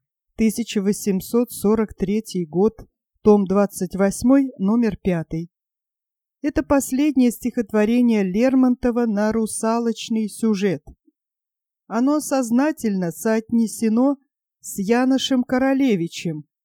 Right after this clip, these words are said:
входившим в цикл «Песен западных славян»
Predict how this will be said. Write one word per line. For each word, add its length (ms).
входившим 880
в 60
цикл 540
«Песен 440
западных 640
славян» 640